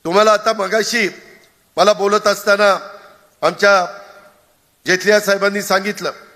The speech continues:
इथल्या एमआयडीसीला चालना दिली पाहिजे, पूर्णा नदीवर बॅरेज केले पाहिजे. आमच्या प्रांताध्यक्षांनी सांगितलं, नाथसागरपासून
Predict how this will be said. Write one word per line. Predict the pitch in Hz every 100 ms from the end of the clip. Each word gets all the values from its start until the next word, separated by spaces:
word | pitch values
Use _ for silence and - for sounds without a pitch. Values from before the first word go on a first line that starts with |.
| _ _ _ _ -
इथल्या | 156 196 196
एमआयडीसीला | 190 202 196 208 202
चालना | 202 196 190 202
दिली | 196 196
पाहिजे, | 196 180 196 202 - - _ _ _ _ -
पूर्णा | 185 185 202
नदीवर | 196 190 202 196
बॅरेज | 185 196 190
केले | 202 196
पाहिजे. | 196 190 185 196 - - _ _ _ _ -
आमच्या | 170 208 190
प्रांताध्यक्षांनी | 180 180 208 196 190 214 196
सांगितलं, | 190 196 196 190 170
नाथसागरपासून | 180 196 - 202 185 185 190 185 196